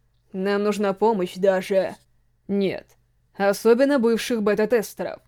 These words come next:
Без толку их прогонять, если потом поход завершится неудачей". Диаваль выражался в высшей степени изящно. Он действительно заслужил право называть себя рыцарем.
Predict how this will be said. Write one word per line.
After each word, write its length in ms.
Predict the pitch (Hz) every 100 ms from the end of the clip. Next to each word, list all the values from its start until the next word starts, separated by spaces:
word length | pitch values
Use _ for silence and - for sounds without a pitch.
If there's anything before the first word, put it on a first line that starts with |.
| _ _ _ _
Без 380 | 175 208 247 269
толку 240 | 269 254
их 100 | 262
прогонять, 580 | - 240 254 247 - - -
если 300 | 170 196 208
потом 260 | 208 202
поход 320 | 202 196 226 214
завершится 480 | 220 208 233 -
неудачей". 720 | 226 226 233 170 - - - _ _ _ _ _ _ -
Диаваль 400 | 175 208 240 415
выражался 520 | 339 285 269 320 247
в 20 |
высшей 180 | 233 269
степени 420 | - 294 285 277
изящно. 440 | 277 262 185 - - - _ _ _ _
Он 180 | 202 269
действительно 580 | 302 311 302 359 269 214
заслужил 400 | 208 240 220 208
право 300 | 214 254 202
называть 380 | 202 202 226 247
себя 240 | 233 254
рыцарем. 540 | 277 196 - 170 -